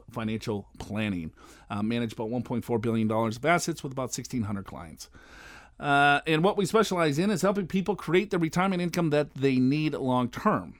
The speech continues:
with the least amount of tax, least amount of cost, fees, risk, all that good stuff. So if you want to learn more, go to purefinancial dot com. Markets, all-time highs, freaking people out. So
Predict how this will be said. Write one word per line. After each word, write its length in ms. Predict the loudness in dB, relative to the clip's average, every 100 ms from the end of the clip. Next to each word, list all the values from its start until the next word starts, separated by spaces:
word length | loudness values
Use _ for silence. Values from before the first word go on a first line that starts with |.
| _
with 140 | -12 -4
the 40 |
least 220 | -2 -2
amount 160 | -2 -4
of 80 | -6
tax, 560 | -6 -4 -6 -10 -8 -4
least 200 | -4 -4
amount 160 | -8
of 60 | -6
cost, 340 | -4 -4 -4
fees, 420 | -2 0 0 -4 -6
risk, 400 | -2 0 -2 -6 -10
all 120 | -10
that 220 | -8 -12
good 160 | -14 -10
stuff. 300 | -10 -12 -16
So 320 | -12 -12 -12 -14 -18 -14 -2
if 260 | -2 -2 -6
you 440 | -2 2 2 2 -6 -20 -16 0
want 240 | 4 4
to 80 | 4
learn 200 | 2 4
more, 220 | 6 4
go 180 | 4 0
to 180 | 0 -2
purefinancial 1160 | 0 2 4 4 4 4 2 2 2 2 -2 2
dot 380 | 4 4 2 -2 -10
com. 540 | 0 2 4 2 -2 -12 -20 -20 -20 -20 _ -8 4
Markets, 760 | 6 6 2 -2 0 -2 -4 -10 -10 2
all-time 380 | 4 6 6 8
highs, 400 | 8 6 4 0
freaking 400 | -2 -2 0 0
people 320 | 2 4 6
out. 400 | 6 6 0 -20 -20 -20 _ _ -18 0
So 360 | 6 6 4